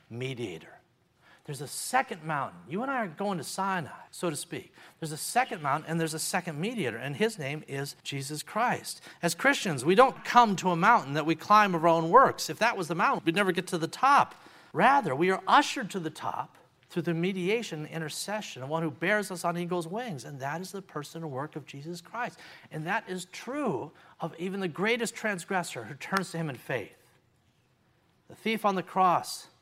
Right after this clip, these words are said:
who his own society was happy to be done with, to the point they put him on a cross to die.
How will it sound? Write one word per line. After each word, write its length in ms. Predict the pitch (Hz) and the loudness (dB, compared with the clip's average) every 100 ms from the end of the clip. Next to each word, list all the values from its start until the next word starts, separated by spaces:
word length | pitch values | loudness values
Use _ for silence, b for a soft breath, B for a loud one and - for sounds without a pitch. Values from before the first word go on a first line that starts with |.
| _ _ | _ _
who 120 | - | -2
his 100 | 156 | 2
own 120 | 208 202 | 2 0
society 680 | 190 - 202 202 190 147 | -2 4 8 10 8 4
was 200 | 139 127 | -4 -6
happy 360 | - 208 208 196 | -2 -2 0 0
to 80 | 175 | -2
be 100 | 175 | 4
done 280 | 175 180 143 | 4 4 0
with, 340 | 110 - - - | -6 -10 -18 -10
to 80 | |
the 60 | 156 | -10
point 300 | - 233 180 | 2 4 4
they 80 | 170 | -2
put 220 | - 208 | 0 0
him 100 | 190 | 4
on 80 | 175 | 2
a 40 | |
cross 280 | - 175 156 | 2 -2 -2
to 100 | - | -10
die. 420 | 123 175 151 - | -6 -2 -2 -4